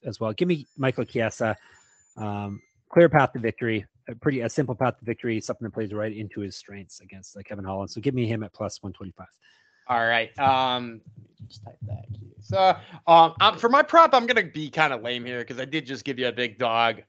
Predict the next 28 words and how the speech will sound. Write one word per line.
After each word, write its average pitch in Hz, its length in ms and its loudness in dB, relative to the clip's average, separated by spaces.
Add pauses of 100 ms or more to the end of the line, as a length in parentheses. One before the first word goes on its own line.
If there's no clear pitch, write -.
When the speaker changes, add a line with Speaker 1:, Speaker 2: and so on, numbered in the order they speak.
Speaker 2:
uh, 120 260 0
for 120 100 -12
my 113 100 -6
dog 117 220 -4
of 110 60 -10
the 117 60 -6
week. 117 220 -8 (320)
But 156 140 -6
for 208 80 -2
my 226 140 6
prop, 269 460 4
uh, 170 280 8
I'm 196 200 2
gonna 320 180 -2
go 165 300 4
with, 156 400 0
um, 131 460 4 (580)
I, 202 200 0
I'm 220 100 2
gonna 320 100 0
take - 200 -2
the 254 60 8
Wonder 190 300 6
Boy 170 300 6
versus 151 420 -2
Michel 139 440 0
Pereira 131 500 4
fight. 143 400 2